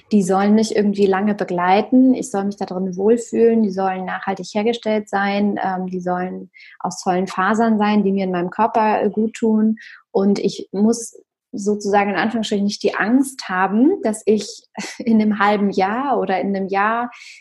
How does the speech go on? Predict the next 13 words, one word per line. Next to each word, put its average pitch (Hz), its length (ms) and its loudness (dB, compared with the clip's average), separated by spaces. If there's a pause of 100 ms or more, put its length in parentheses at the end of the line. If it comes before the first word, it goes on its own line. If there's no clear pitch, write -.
(120)
ähm, 202 560 0 (180)
dass 202 400 -4
mir 208 120 2
dann 208 180 2
irgendwie 208 300 4
wieder 185 180 2
nach 202 160 -4
was 190 140 -4
anderem 170 380 -2
ist. - 200 -8
Das 170 160 -4
ist - 180 -6
ja, 175 220 0